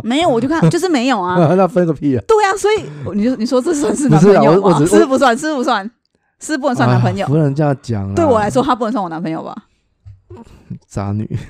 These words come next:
Speaker 1: 不是啊，就是我真的很抱歉。那可是我必须得说，
Speaker 2: 嗯。
Speaker 1: 的确因为这个事情，因为我们俩是非常好朋友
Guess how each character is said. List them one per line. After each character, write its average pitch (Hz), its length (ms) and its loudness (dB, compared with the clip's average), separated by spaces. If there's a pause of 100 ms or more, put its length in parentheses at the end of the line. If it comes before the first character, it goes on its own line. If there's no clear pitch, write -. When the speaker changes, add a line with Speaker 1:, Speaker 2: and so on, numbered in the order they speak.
(1300)
Speaker 1:
不 233 100 -4
是 320 240 -8
啊， 214 160 -2
就 302 100 -6
是 349 120 -2
我 208 160 -2
真 262 120 -4
的 277 80 -2
很 196 160 -6
抱 214 220 0
歉。 - 240 -6 (260)
那 302 160 -4
可 - 140 -6
是 339 80 0
我 226 180 -2
必 240 140 -4
须 240 120 -4
得 196 160 -6
说， - 420 -10
Speaker 2:
嗯。 110 340 -4
Speaker 1:
的 240 160 -4
确 285 220 -2
因 269 180 -4
为 262 100 0
这 240 140 -6
个 175 300 -10 (120)
事 247 220 -10
情， - 140 -10
因 320 80 0
为 285 40 0
我 - 20 -10
们 160 100 -12
俩 165 120 -12
是 160 100 -14
非 208 120 -6
常 165 100 -4
好 - 200 -10
朋 - 180 -12
友 151 160 -10